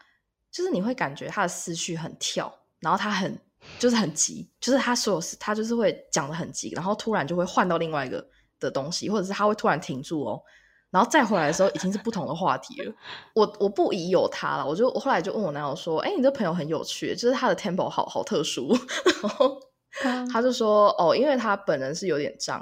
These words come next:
Speaker 1: 碍，就是他是有D C D。”
Speaker 2: 哦。
Speaker 1: 哎，你知道D C D？
Speaker 2: 是，呃，是，是像过动那种吧？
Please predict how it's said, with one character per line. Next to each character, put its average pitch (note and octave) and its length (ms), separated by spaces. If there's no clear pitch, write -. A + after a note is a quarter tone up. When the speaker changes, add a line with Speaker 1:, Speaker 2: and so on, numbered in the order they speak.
Speaker 1:
碍， - 240
就 D4 100
是 D#4+ 140
他 A#3 240
是 A#3 180
有 - 400
D F3 160
C E3+ 280
D。” D3 300
Speaker 2:
哦。 A3 800
Speaker 1:
哎， F4+ 100
你 F4+ 120
知 G3+ 60
道 G#3+ 100
D G#3+ 160
C F3+ 160
D？ D3 300
Speaker 2:
是， - 260
呃， D#4 180
是， D4 420
是 - 240
像 B3+ 320
过 G#3 320
动 F#3+ 300
那 F3+ 120
种 - 240
吧？ A3 240